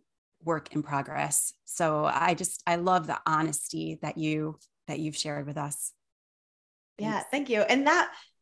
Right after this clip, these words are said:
Speaker 2: you know, the constant work in progress, that used to be something that pissed me off, honestly, because I was like,
Speaker 1: <laughs> I feel like it's so cliche.
Speaker 2: <laughs>
Speaker 1: It's <laughs>
Speaker 2: But not only that, but, like,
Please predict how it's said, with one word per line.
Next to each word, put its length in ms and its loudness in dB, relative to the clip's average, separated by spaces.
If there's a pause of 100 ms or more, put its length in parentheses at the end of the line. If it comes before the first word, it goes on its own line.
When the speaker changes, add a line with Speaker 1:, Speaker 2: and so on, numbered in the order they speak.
(220)
Speaker 2:
you 180 -2
know, 120 4
the 120 2
constant 500 4
work 200 4
in 100 2
progress, 420 4
that 180 6
used 140 -2
to 40 -8
be 80 0
something 300 0
that 140 -2
pissed 260 -2
me 80 -4
off, 280 -4
honestly, 520 0
because 300 6
I 140 8
was 160 4
like, 240 10
Speaker 1:
<laughs> 60 2
I 60 8
feel 240 12
like 140 12
it's 200 10
so 240 12
cliche. 1000 12
Speaker 2:
<laughs> 40 -2 (240)
Speaker 1:
It's 380 8
<laughs> 60 4
Speaker 2:
But 100 12 (1200)
not 180 8 (100)
only 560 6
that, 260 10
but, 120 4
like, 260 6